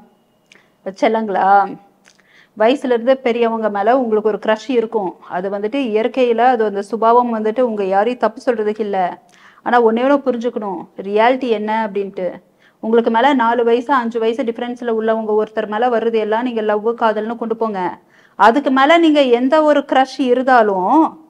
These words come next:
அது ஒரு மானங்கட்ட க்ரஷ்யா, அதை புரிஞ்சுக்கோ.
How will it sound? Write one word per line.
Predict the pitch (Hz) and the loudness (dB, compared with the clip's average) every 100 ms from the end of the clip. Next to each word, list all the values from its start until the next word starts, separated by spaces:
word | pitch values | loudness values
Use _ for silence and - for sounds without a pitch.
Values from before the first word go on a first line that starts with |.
| _ - | _ -4
அது | 226 262 | 2 6
ஒரு | 262 | 6
மானங்கட்ட | 233 247 320 311 302 285 | 6 6 8 6 2 2
க்ரஷ்யா, | 277 254 262 226 214 220 247 220 | 2 2 2 6 8 8 6 2
அதை | 233 233 | 0 0
புரிஞ்சுக்கோ. | 262 285 269 214 170 | 0 0 2 2 2